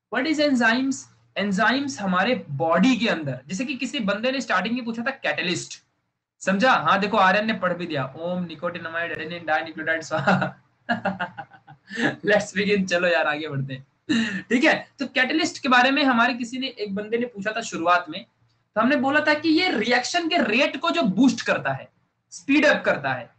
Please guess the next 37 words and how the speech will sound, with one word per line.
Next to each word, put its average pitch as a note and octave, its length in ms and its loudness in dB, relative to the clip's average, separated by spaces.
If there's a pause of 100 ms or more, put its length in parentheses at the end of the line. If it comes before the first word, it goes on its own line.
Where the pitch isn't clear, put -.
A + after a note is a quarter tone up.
(440)
ठीक C#4+ 120 0
है, - 180 0
वही C4 280 2
हमारा B3 280 2
catalyst A#3+ 540 -4
कहलाता C3+ 340 -4
है, A#2+ 160 -16
without G#3 540 0
involving G3+ 540 -2
in F3+ 80 -4
it। C#3+ 180 -6 (600)
मतलब D4 260 0 (160)
मान B3+ 160 2
लो E4 80 -2
कोई D#4 200 -2
reaction C#4 360 0
हो B3+ 180 0
रहा B3 200 4
है, G3 280 -4 (540)
तो B3 40 -8
वो C4+ 100 -2
reaction D#4+ 440 -2
का E4+ 100 2
rate D#4 360 0
जो C4+ 160 0
होगा C#4+ 280 2
ना, A#3+ 260 0
उसे C#4+ 180 -6
बढ़ा F3 420 2
देगा, C#3+ 400 -4 (840)
but C#4 140 2
फिर D#4+ 240 -2
भी F#4+ 100 0
उसमें F4 560 -2 (1000)
involve D#4 460 2
नहीं C#4+ 220 0
होगा, C#3 380 -4